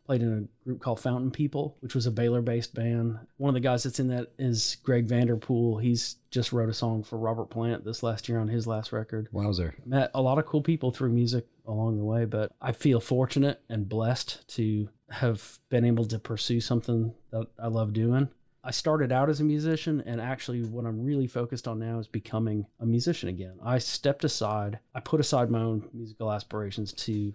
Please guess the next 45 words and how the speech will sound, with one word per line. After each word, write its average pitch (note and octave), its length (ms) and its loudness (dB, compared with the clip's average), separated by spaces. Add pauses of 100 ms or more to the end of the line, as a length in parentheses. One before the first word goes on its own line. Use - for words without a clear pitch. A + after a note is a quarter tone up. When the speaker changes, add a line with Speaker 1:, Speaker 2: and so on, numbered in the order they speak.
(120)
Speaker 1:
help A2 260 -4
other G#2 440 -6
musicians, G#2+ 500 -8
because A2 480 -2
Waco A#2+ 640 0 (160)
has B2+ 240 0
always B2 400 2
been G#2+ 480 0
a A2+ 100 2
rich - 640 -2
hotbed. G#2 500 0
There's A#2+ 160 4
always C3 380 4
been G2+ 180 0
great G2+ 220 -4
musicians G2+ 460 -6
here, G2+ 140 -4
way C#3+ 300 4
before A#2+ 340 2
I G2+ 60 -2
was G2 200 -2
here. F#2 280 -6 (300)
There B2 180 4
were B2 100 4
some A#2 380 4
people C3 280 4
that G#2 100 4
are G#2+ 60 2
dead G#2+ 200 2
and G#2 120 2
gone G#2+ 280 2
now, G2+ 180 0
lots B2 260 2
of G#2 100 -2
folks, F#2+ 320 2
and G#2+ 100 6
I G#2+ 40 6
won't A2+ 180 4
name G#2+ 180 6
all G#2 220 4
of G2+ 60 2
them, A2 120 4
but G#2 260 -2
they D#3 160 4
were C#3+ 320 4